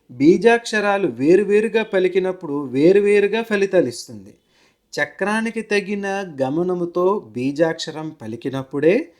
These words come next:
శక్తి జాగృతమవుతుంది. కానీ ఒక హెచ్చరిక, ఇవి ఆటబొమ్మలు కావు. మరీ మరీ చెప్తున్నానని తప్పుగా అనుకోవద్దు,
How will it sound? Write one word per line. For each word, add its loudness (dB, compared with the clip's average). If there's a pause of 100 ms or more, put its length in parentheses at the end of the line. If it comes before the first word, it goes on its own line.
(240)
శక్తి -4
జాగృతమవుతుంది. -2 (480)
కానీ -2
ఒక -14
హెచ్చరిక, -6 (720)
ఇవి -4
ఆటబొమ్మలు -2
కావు. -8 (380)
మరీ -4
మరీ -4
చెప్తున్నానని -14
తప్పుగా -12
అనుకోవద్దు, -18